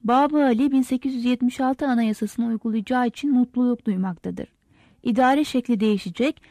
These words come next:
ve halk arasından seçilecek millet meclisi toplanacaktır." Halkın zaferi. Ne zaferiydi bu? Bilen yoktu. Bir anda milyonlarca kızgın ve coşkun insan kasabalara, şehirlere aktı.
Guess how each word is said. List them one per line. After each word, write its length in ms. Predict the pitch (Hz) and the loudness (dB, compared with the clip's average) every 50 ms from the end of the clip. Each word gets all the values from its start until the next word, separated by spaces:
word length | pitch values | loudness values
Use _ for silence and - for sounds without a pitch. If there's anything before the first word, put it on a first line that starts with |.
| _ _ - | _ _ -2
ve 100 | 226 240 | 0 0
halk 300 | 240 262 320 339 - - | 2 2 0 -2 0 0
arasından 460 | 277 262 262 - - 247 240 247 240 | 0 0 0 0 0 2 2 2 2
seçilecek 640 | 233 - 233 226 - 240 226 226 208 240 285 285 - 240 | 2 0 -2 -2 -2 -2 -4 -2 -2 -2 -2 -2 0 0
millet 320 | 233 226 240 277 262 - | 2 2 2 2 2 0
meclisi 360 | 233 220 220 208 202 220 220 | 0 0 2 0 0 -4 -4
toplanacaktır." 840 | - - 214 196 - 208 208 202 202 185 202 196 190 - - - - _ _ _ _ _ _ _ _ _ _ | -4 -4 -6 -4 -2 0 0 0 0 0 -2 -4 -6 -8 -12 -20 -20 _ _ _ _ _ _ _ _ _ _
Halkın 420 | - - 233 240 240 - 269 254 | -2 0 0 0 2 2 2 2
zaferi. 440 | 226 - 214 180 - - 107 - - _ _ _ _ _ _ _ _ _ _ - | 2 2 -2 -4 -4 -10 -12 -12 -12 _ _ _ _ _ _ _ _ _ _ -4
Ne 140 | 285 311 339 | -2 -2 0
zaferiydi 640 | - 339 320 - - 220 190 185 175 175 170 - 185 | 0 0 -2 -2 -2 -6 -6 -6 -6 -8 -10 -10 -8
bu? 180 | 185 214 269 294 _ _ _ _ _ - | -6 -6 -6 -6 _ _ _ _ _ -4
Bilen 240 | 233 220 226 226 240 | -2 0 0 2 2
yoktu. 440 | 240 226 214 196 _ - - - - _ _ _ _ _ _ _ _ _ _ _ - | 2 0 0 -2 _ -12 -20 -20 -20 _ _ _ _ _ _ _ _ _ _ _ -2
Bir 120 | 320 330 349 | 0 2 4
anda 320 | 320 277 233 214 202 262 | 4 4 2 2 0 2
milyonlarca 720 | 262 262 254 233 247 254 254 247 262 277 285 247 214 233 220 | 2 2 2 0 0 0 0 0 0 0 0 -2 -2 -4 -6
kızgın 540 | _ - 220 202 185 180 - 254 294 320 | _ -4 -4 -4 -4 -4 -4 -4 -2 0
ve 100 | 285 269 | -2 -2
coşkun 380 | 214 240 240 240 - - 269 247 | 0 -2 -4 -4 -4 -2 0 0
insan 380 | 240 220 202 - 202 208 220 214 | 0 0 -2 -4 -4 -4 -4 -4
kasabalara, 800 | - - 233 - - 226 202 196 190 175 175 180 196 254 311 | -2 -4 -6 -4 -2 -4 -4 -4 -4 -6 -6 -4 -4 -4 -4
şehirlere 600 | - - - 240 220 226 220 208 214 208 202 202 | -6 -4 -4 0 0 0 0 0 0 0 0 -2
aktı. 340 | 185 180 165 - - - | -2 -4 -8 -12 -16 -16